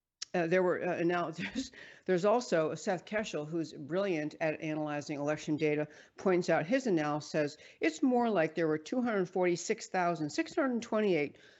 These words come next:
too many votes cast, meaning when you look at the numbers, uh, of you, as, as Seth Keshel does, looks at trends,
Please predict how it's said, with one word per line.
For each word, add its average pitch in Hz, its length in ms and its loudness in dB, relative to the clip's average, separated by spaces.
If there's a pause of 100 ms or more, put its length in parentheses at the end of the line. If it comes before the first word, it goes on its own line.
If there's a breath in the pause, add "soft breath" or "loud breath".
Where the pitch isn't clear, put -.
(160 loud breath)
too 349 200 4
many 302 220 4
votes 202 380 2
cast, 208 580 -4 (640 soft breath)
meaning 196 540 2
when 185 120 2
you 190 140 0
look 220 180 2
at 226 120 2
the 180 80 0
numbers, 175 720 0 (200 soft breath)
uh, 170 200 -2
of 160 320 -2
you, 170 260 -2
as, 165 320 0
as 170 160 -4
Seth 156 200 -4
Keshel 254 320 0
does, 180 200 2
looks - 140 -8
at 156 120 -4
trends, 226 500 -4